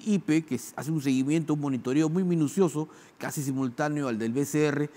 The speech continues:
proyecta ya cifras que superarían un poco más del tres por ciento.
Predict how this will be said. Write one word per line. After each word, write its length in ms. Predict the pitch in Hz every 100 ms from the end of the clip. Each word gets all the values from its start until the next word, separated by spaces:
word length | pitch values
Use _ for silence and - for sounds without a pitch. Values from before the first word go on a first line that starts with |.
| - -
proyecta 420 | 127 131 151 156
ya 140 | 143 143
cifras 400 | 170 143 151 147 - - -
que 80 | 131
superarían 560 | 117 123 123 143 156 156
un 80 | 151
poco 280 | 165 151
más 120 | 147 156
del 120 | 135
tres 140 | 151
por 180 | - 123
ciento. 340 | 180 147 95